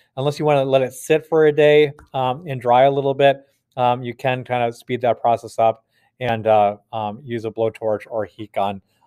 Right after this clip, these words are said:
um, to make sure that it can handle the weight. Um, the tricky part on this one, um, is that you'll have to pull out a Lazy Susan.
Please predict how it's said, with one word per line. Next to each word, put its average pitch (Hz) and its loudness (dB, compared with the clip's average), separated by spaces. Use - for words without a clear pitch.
um, 104 -2
to - -14
make 110 -2
sure 117 -4
that 107 0
it - -4
can - -6
handle 110 -2
the 101 -2
weight. 104 -4
Um, 110 2
the 127 -8
tricky 185 -2
part 208 4
on 190 4
this 175 2
one, 120 2
um, 131 2
is 139 0
that 143 4
you'll 135 2
have 156 4
to 175 0
pull 160 4
out 143 8
a - -2
Lazy 127 -2
Susan. 113 -10